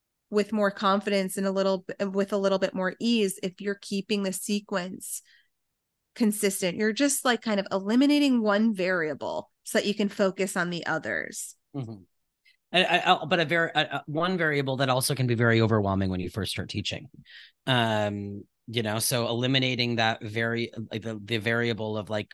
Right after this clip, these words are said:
Speaker 2: crazy sequencing or has to be different every time will really, really help you fa-, feel your feet on the ground,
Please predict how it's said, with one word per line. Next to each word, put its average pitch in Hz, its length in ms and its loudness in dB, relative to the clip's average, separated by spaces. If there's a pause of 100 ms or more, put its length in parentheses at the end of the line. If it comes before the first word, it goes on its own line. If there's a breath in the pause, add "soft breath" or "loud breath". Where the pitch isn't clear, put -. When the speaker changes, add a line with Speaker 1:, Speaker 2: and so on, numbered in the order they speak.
Speaker 2:
crazy 113 400 -6
sequencing 110 720 -4
or 101 40 -2
has 107 180 -4
to - 80 -12
be 110 100 -6
different 107 320 -6
every 104 140 -6
time 104 320 -8 (300 loud breath)
will 120 280 0
really, 143 460 2
really 113 280 -2
help 104 260 -8
you 98 100 -8
fa-, 101 220 -10
feel 107 220 -6
your 95 80 -10
feet 95 220 -12
on 87 80 -10
the 87 80 -14
ground, 90 320 -16